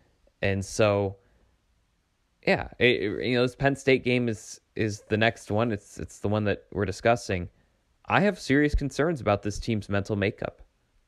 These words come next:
Uh, and, and I didn't, again, I, I don't actually, you know, especially rewatching, I'm not quite as down on Michigan physically. But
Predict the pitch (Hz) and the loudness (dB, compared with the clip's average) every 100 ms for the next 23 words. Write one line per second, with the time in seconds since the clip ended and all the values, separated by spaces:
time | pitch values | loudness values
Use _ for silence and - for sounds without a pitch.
0 | - - 90 90 87 92 98 101 113 120 | -10 -4 -2 -2 -4 -4 0 2 4 2
1 | 113 - _ - _ _ _ _ _ _ | -2 -10 _ -20 _ _ _ _ _ _
2 | _ _ - 101 107 92 98 - 101 104 | _ _ -2 2 2 2 -6 -8 -4 -2
3 | - 104 127 - _ _ _ _ 104 131 | 0 2 2 0 _ _ _ _ 0 2
4 | - - 156 156 151 - - _ - 110 | 0 0 2 2 0 0 -6 _ -6 -4
5 | 92 - - 139 - 117 98 113 120 123 | -4 -4 2 2 2 -2 0 0 2 2
6 | - 135 113 101 127 160 - - 110 131 | 0 -2 -2 0 0 0 -4 0 4 4
7 | 123 - 104 98 113 120 117 113 _ _ | 2 -2 2 2 2 2 -2 -4 _ _
8 | _ _ _ - 120 - 110 - - 107 | _ _ _ -2 -2 0 -2 0 0 2
9 | 147 - 170 170 - _ _ _ _ _ | 0 0 0 0 -6 _ _ _ _ _
10 | _ _ _ _ - 101 101 - | _ _ _ _ -2 0 2 -2